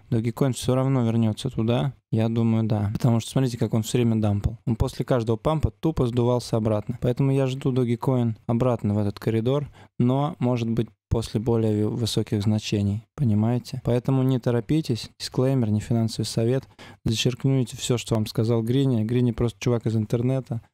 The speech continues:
засаживает вас во всякие щитки. Не торгуйте Dodge, но если все-таки надумали торговать Dodge, то я вам хочу сказать, что кроме всеми любимой желтой биржи и других бирж, где, кстати, представлен Dodge сейчас и на Bybit, и на Фемиксе, и много где.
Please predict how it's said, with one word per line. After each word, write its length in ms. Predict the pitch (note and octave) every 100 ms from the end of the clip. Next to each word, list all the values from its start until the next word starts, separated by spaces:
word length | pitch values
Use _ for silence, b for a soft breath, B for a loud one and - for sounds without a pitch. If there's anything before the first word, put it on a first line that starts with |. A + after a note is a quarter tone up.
| B _
засаживает 680 | A#2 A2 C3+ B2 A2 G#2+ G2+
вас 260 | A2 G#2 -
во 120 | A2+
всякие 460 | G#2+ A2 - A2+ A2 B _ -
щитки. 480 | A#2 - C#3+ C#3 - _ _ _
Не 160 | B2+ B2+
торгуйте 520 | C#3+ C#3+ C#3+ C3 A#2
Dodge, 340 | A2+ C#3+ - - B -
но 60 | C3
если 220 | C3+ B2
все-таки 440 | - C#3 B2+ - A#2
надумали 400 | A#2+ C3 A#2+ A2
торговать 460 | A2 A2 A#2 A2+
Dodge, 440 | G#2+ B2+ C#3 - -
то 100 | B2
я 120 | B2+
вам 100 | C3
хочу 240 | B2+ - A#2+
сказать, 300 | - A#2+ -
что 160 | A#2+
кроме 320 | C3+ C3 B2
всеми 340 | A#2 - A#2 A#2
любимой 400 | A#2 B2 A#2+ A2+
желтой 380 | A#2+ A#2 - A2+
биржи 440 | C#3 D3 C3 A2 -
и 80 | B2+
других 420 | A2 A#2+ A#2 G#2
бирж, 340 | A2+ D3 C#3+ -
где, 180 | A#2 A2+
кстати, 360 | - C3 A#2 A2+
представлен 600 | B2+ - C3+ A#2 A2 A2
Dodge 200 | G#2+ -
сейчас 260 | G#2+ G2+
и 60 | G#2+
на 80 | G#2+
Bybit, 460 | A2 A2 D3+ E3
и 100 | E3+
на 140 | A#2 G#2+
Фемиксе, 580 | C3+ C#3+ B2 A2 - C#3
и 180 | A#2+
много 520 | A2 G#2+ B2 C3 G#2+ G2+
где. 260 | G#2 G#2